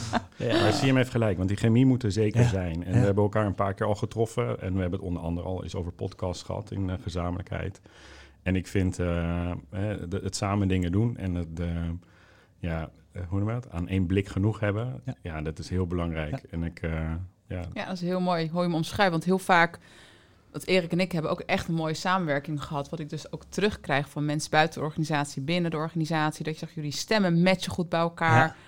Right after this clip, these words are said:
Speaker 1: ja.
Speaker 3: Maar wat je zegt, aan één blik heb je genoeg, maar dat hadden wij ook.
Speaker 1: Ja.
Speaker 3: En dat zocht ik ook in een, eh, in een opvolger van Erik.
Speaker 2: Ja,
Speaker 3: Dus
Speaker 2: dankjewel
Speaker 3: dat, eh,
Speaker 2: voor het vertrouwen. Ik hoop dat ik het allemaal waar kan maken.
Speaker 1: Ja, vast wel.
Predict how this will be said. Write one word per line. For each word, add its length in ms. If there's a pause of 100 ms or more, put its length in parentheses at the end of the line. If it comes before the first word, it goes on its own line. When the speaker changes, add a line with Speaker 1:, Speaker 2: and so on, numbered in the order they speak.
(140)
Speaker 1:
ja. 60
Speaker 3:
Maar 100
wat 120
je 60
zegt, 320
aan 140
één 200
blik 240
heb 180
je 120
genoeg, 340
maar 160
dat 300
hadden 260
wij 220
ook. 240
Speaker 1:
Ja. 160 (200)
Speaker 3:
En 120
dat 160
zocht 220
ik 180
ook 160
in 180
een, 220
eh, 180 (300)
in 120
een 60
opvolger 420
van 160
Erik. 300
Speaker 2:
Ja, 100
Speaker 3:
Dus 100
Speaker 2:
dankjewel 340
Speaker 3:
dat, 80
eh, 60
Speaker 2:
voor 100
het 80
vertrouwen. 400
Ik 80
hoop 120
dat 100
ik 60
het 80
allemaal 200
waar 180
kan 140
maken. 340
Speaker 1:
Ja, 140 (460)
vast 280
wel. 200